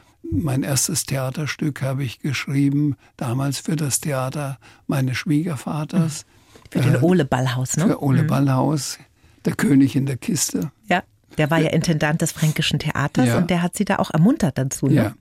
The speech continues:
Speaker 2: Mhm. Und das war dann Ihre Premiere als Theaterautor?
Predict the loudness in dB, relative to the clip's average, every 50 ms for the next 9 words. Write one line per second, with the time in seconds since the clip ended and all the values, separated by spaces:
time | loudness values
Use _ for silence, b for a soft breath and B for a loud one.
0 | _ _ 0 0 2 2 2 0 _ _ _ _ _ B B B B B B B
1 | B B B 0 0 2 2 0 0 0 2 2 2 2 2 2 0 0 0 2
2 | 2 2 2 0 0 0 2 2 4 4 4 4 4 2 2 0 0 0 -2 -2
3 | -2 -2 -2 -2 -2 0 0 -2 -2 -2 -2 0 0 0 -2 0 0 2 0 0